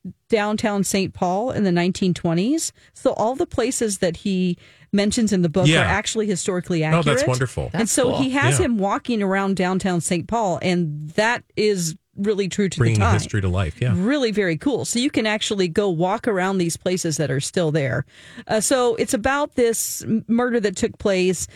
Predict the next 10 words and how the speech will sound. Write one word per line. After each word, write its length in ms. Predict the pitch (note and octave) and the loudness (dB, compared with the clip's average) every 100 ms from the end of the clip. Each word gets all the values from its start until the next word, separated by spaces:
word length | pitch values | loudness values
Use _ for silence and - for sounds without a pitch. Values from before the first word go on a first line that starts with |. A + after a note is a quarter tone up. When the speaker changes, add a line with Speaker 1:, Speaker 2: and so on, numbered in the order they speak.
| - - | -20 -4
Speaker 1:
Um, 180 | F#3+ F#3+ | 0 2
he's 240 | F#3 A3 | 2 0
called 340 | - - B3+ C#4+ | 0 0 0 2
in 200 | B3+ B3+ | 0 2
by 140 | A3 | 0
somebody 340 | F#3+ A3+ G3 F#3+ | 0 0 0 0
he 160 | F#3+ | 0
doesn't 340 | E3+ E3+ E3+ D3+ | 2 2 2 0
know, 520 | G3+ A#3 A#3+ A#3 A#3+ - _ _ _ _ _ _ _ _ _ | 0 2 0 0 -2 -8 _ _ _ _ _ _ _ _ _
uh, 320 | G3+ F3+ F3 | 0 2 2